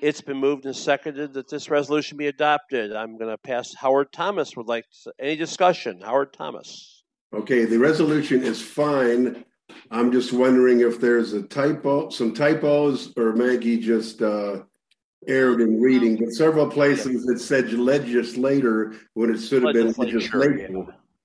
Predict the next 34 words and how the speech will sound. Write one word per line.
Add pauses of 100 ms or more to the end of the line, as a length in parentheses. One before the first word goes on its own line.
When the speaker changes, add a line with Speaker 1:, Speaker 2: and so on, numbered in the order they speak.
(240)
Speaker 1:
Yeah. (400)
That's
okay.
Uh,
what
we'll, (240)
any
type,
if (260)
obviously
any
spelling
mistakes
or
anything
like
that,
we'll
certainly
correct
before
we
would
send
this
to
anybody.
But
no, (560)
um,
she
read
legisla-, (100)
legislature